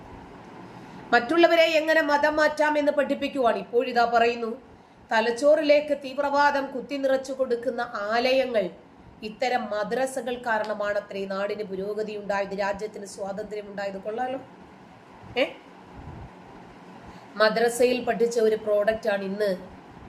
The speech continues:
ഉമ്മയുടെ തല ഒരു കയ്യിലും എടുത്തു,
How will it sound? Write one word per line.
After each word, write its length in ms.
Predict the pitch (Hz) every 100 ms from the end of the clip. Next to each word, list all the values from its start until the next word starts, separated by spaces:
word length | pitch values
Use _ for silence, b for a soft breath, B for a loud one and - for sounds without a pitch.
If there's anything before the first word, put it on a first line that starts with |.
| - 202
ഉമ്മയുടെ 520 | 208 233 240 240 233
തല 400 | 214 214 214 196 -
ഒരു 240 | 180 214 220
കയ്യിലും 440 | 208 214 202 196 - -
എടുത്തു, 360 | 180 180 185